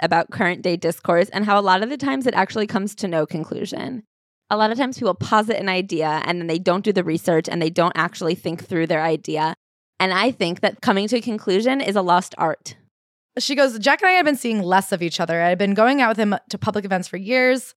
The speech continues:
Speaker 2: and we still clung to that old habit, but we were undoubtedly drifting apart. I did not often spend the night at his house.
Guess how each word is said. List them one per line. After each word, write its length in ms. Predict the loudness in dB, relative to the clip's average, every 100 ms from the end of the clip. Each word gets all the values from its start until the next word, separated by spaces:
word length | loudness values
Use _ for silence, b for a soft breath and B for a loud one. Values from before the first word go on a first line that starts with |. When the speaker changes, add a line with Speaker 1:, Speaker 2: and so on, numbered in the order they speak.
| _ -2
Speaker 2:
and 80 |
we 80 | 0
still 220 | 4 2
clung 220 | 4 2 2
to 80 |
that 160 | 2 2
old 140 | 2
habit, 520 | 0 -2 0 0 -4 -8 -2
but 160 | 0 4
we 80 |
were 100 | 6
undoubtedly 460 | 6 6 4 4 2
drifting 260 | 2 0 -4
apart. 380 | -2 -4 -4 -6 -2
I 40 |
did 80 | 2
not 140 | 4 4
often 240 | 4 2
spend 140 | 0
the 40 | 0
night 140 | 0
at 180 | -2 -2
his 220 | -2 -4
house. 560 | 0 2 2 0 -6